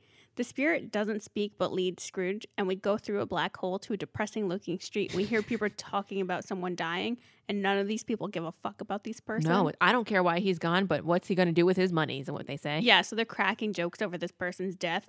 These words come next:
Speaker 2: Oof.
Speaker 1: and Scrooge has the nerve to
Speaker 2: Mm-hmm.
Speaker 1: turn to the spirit and say, "Who are they talking about?"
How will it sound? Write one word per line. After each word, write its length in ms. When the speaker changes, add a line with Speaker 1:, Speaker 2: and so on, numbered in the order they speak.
Speaker 2:
Oof. 120
Speaker 1:
and 120
Scrooge 360
has 240
the 120
nerve 580
to 80
Speaker 2:
Mm-hmm. 60
Speaker 1:
turn 240
to 60
the 120
spirit 580
and 160
say, 280
"Who 100
are 120
they 120
talking 140
about?" 300